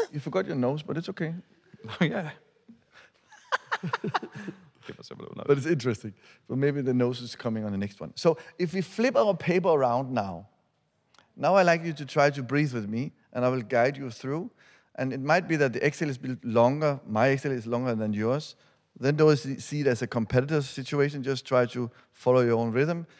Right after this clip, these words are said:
Speaker 1: But maybe you, every time I'm saying exhale, you try to go with that. So as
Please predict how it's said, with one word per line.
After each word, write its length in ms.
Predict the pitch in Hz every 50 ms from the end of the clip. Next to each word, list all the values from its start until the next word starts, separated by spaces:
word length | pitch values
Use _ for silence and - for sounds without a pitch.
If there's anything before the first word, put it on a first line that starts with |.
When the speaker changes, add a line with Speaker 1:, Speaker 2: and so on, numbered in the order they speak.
| _ _ -
Speaker 1:
But 100 | 117 113
maybe 260 | 120 123 123 131 131
you, 220 | 127 123 120 110 110 _ _ _ _ _ _ _ _ -
every 160 | 135 131 139
time 260 | - 139 127 117 113 -
I'm 180 | - 123 123 123
saying 300 | 113 - 127 113 110 101
exhale, 380 | - 123 127 - - 113 107 104
you 80 | 104 104
try 240 | - - - 104
to 300 | 104 - - 104 101 101 104 _ _ -
go 120 | - 107
with 180 | 107 107 104 95
that. 180 | 92 - - -
So 220 | - 127 123 123 - - _ _ _ _ -
as 280 | 135 147 143 - -